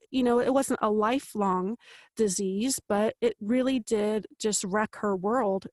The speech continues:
to the point where she had to be homeschooled for the remainder of seventh grade. She couldn't play sports.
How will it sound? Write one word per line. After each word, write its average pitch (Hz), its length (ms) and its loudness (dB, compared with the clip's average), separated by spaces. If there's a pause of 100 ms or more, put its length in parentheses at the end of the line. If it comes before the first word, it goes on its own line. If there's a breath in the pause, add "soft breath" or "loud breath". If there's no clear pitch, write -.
to 220 100 -6
the 196 80 -4
point 202 320 -2
where 208 120 -4
she 240 180 -4
had 220 180 0
to 214 80 -8
be 226 360 -2
homeschooled 262 600 0
for 220 140 -4
the 202 100 -4
remainder 208 440 -2
of 208 100 -6
seventh 208 300 -4
grade. 277 340 0 (320 loud breath)
She - 140 0
couldn't 190 260 -2
play 185 140 -6
sports. 269 580 0